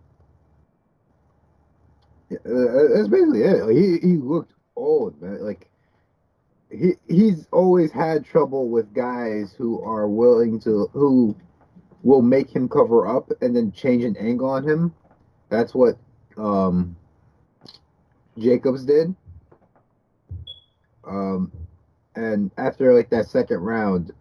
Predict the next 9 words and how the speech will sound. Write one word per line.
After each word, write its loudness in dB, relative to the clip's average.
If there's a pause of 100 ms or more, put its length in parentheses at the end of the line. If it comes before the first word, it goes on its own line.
(120)
uh, -2
Dere-, 4 (240)
Der-, 0 (400)
Derevyanchenko, 2
uh, -2
basically 2
figured 0
out, 0
"If -2